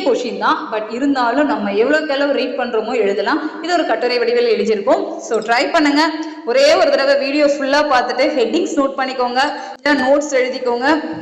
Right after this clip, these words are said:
ஒரே ஒரு தடவை கொஷின் ஃபுல்லாவே நோட் பண்ணிக்கோங்க. ஹெட்டிங்ஸ்லாம் என்னென்ன கொடுத்துருக்காங்கன்னு பார்த்துட்டு நீங்களா ட்ரை பண்ணுங்க. ஐந்தாம் இடம், இந்த சிறுவர் நிதியம் அறிவிப்பு, ஓசோன்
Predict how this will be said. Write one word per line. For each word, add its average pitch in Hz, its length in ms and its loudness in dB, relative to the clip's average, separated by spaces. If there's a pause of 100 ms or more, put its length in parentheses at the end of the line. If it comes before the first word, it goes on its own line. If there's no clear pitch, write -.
(640)
ஒரே 285 140 4 (120)
ஒரு 339 140 6
தடவை 285 280 2
கொஷின் 302 320 2
ஃபுல்லாவே 302 400 2 (140)
நோட் 285 240 2
பண்ணிக்கோங்க. 262 420 2 (260)
ஹெட்டிங்ஸ்லாம் 285 520 2
என்னென்ன 269 320 -2
கொடுத்துருக்காங்கன்னு 254 600 0
பார்த்துட்டு 226 380 0 (340)
நீங்களா 311 300 4 (140)
ட்ரை 254 180 2 (140)
பண்ணுங்க. 262 280 0 (480)
ஐந்தாம் 247 360 0
இடம், 240 160 2
இந்த 233 160 0
சிறுவர் 254 300 2
நிதியம் 233 300 2
அறிவிப்பு, 226 300 2 (160)
ஓசோன் 247 280 0